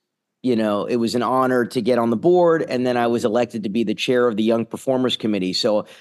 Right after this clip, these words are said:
I oversaw all actors under the age of eighteen, which at, roughly at that time, there were about eighteen thousand young actors, probably a little bit more now. And yeah, you really start to kind of get a sense of,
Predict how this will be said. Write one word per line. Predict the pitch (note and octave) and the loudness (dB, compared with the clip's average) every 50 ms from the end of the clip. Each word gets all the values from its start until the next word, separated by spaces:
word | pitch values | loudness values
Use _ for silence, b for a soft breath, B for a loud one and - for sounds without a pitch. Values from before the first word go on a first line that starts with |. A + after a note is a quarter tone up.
| B B B | B B B
I | - A#2+ | -2 0
oversaw | A#2+ B2+ A#2 A#2+ A#2 - - C3+ A#2+ A2+ | 2 2 2 0 0 0 2 2 2 2
all | - A#2+ B2+ B2+ A#2 | 2 2 2 2 2
actors | A#2 A#2+ A#2+ A#2+ - A#2+ A2+ G#2+ A#2+ | 2 0 0 -2 -4 -6 -4 -2 -2
under | G#2+ A#2 A2 | 0 0 0
the | G#2+ A2 G#2+ | 0 0 0
age | A2 G#2+ - | 0 0 -2
of | G2 F2 | -2 -2
eighteen, | G#2+ G#2+ G2+ - - D#3+ D#3+ D3+ D3+ D3 C#3 - - - | -2 -2 -2 -4 -2 0 2 2 2 0 0 -2 -4 -4
which | A#2+ A#2 - - | -4 -4 -2 -4
at, | - - | -6 -2
roughly | A#2 C3 C3 B2+ - B2+ A2+ | 0 0 0 0 0 -2 -2
at | G#2 | 0
that | A#2+ A2+ A2+ - | 0 0 -2 0
time, | - A2 A2 G#2+ | -2 -2 -2 0
there | G#2+ G#2 | 0 0
were | G#2 G#2+ - - _ _ - | 0 -2 -2 -4 _ _ -8
about | - F#2+ A2 G#2+ G#2+ - | -4 -2 -2 -2 -2 -2
eighteen | - B2 A2+ - - B2 A2 F#2+ | -2 -4 -4 -4 -4 -4 -4 -2
thousand | G#2+ G#2 A2 A2+ G#2+ F2+ G#2+ G#2+ | -2 0 0 0 0 0 -2 -2
young | G#2 G#2+ G#2 G#2 | 0 0 0 -2
actors, | G2+ G2+ G2+ F#2 - G2+ G2 G2+ F#2+ F2+ - - b b b b b b b _ | -2 -2 -4 -6 -4 -4 -4 -4 -4 -6 -10 -16 b b b b b b b _
probably | - - G#3 B3 F3 | 0 0 2 2 2
a | A#2+ A2+ | 2 2
little | A#2+ C3+ C3+ A2+ | 2 2 2 2
bit | A2+ - | 0 0
more | G#2+ A2+ A2+ G#2+ | 0 -2 -2 0
now. | G#2+ A#2 A#2 A2 G#2 G2 F#2+ - _ _ _ _ _ _ _ _ _ _ _ _ _ _ _ _ _ - | 0 0 0 0 -2 -2 -6 -10 _ _ _ _ _ _ _ _ _ _ _ _ _ _ _ _ _ -4
And | C#3+ D3+ D3 C#3+ C#3 C#3 B2+ A#2+ G#2 - _ _ _ _ _ _ _ - | -2 0 2 2 2 2 0 0 -4 -8 _ _ _ _ _ _ _ 0
yeah, | D3+ F3+ F3+ E3 | 2 4 4 4
you | C#3 B2+ C#3 D3 | 2 2 2 2
really | D3 D#3+ D#3+ E3 D3 | 4 2 2 2 0
start | - - D#3 C#3+ C#3 C#3+ | 0 0 -2 -2 -2 -2
to | C#3+ | -6
kind | - - C3+ C3 C3 B2+ | -6 -2 0 0 2 2
of | B2 A2+ G2 - _ _ _ _ - | 0 0 -2 -6 _ _ _ _ -2
get | C3+ B2+ B2+ | 0 0 0
a | |
sense | A#2 - - C#3 C3 C3+ C3 B2 - - | 0 0 0 0 0 0 0 -2 0 0
of, | A#2+ A2 G#2+ G2 | 0 0 0 -2